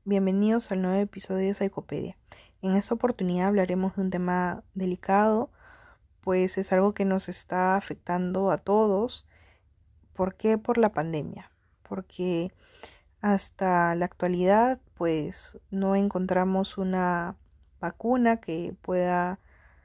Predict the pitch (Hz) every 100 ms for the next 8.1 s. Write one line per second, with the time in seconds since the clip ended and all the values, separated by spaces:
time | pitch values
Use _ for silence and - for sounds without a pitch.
0 | _ _ 202 190 190 185 202 208 220 220
1 | - - 196 185 190 185 190 - 214 240
2 | - - _ 202 190 190 185 180 180 185
3 | 190 196 190 180 - 180 180 175 - 220
4 | 233 196 214 - - _ _ _ _ _
5 | _ _ - 202 - 185 180 - 190 185
6 | - 185 185 180 180 - 175 175 175 180
7 | 190 - 170 170 175 180 - 170 156 175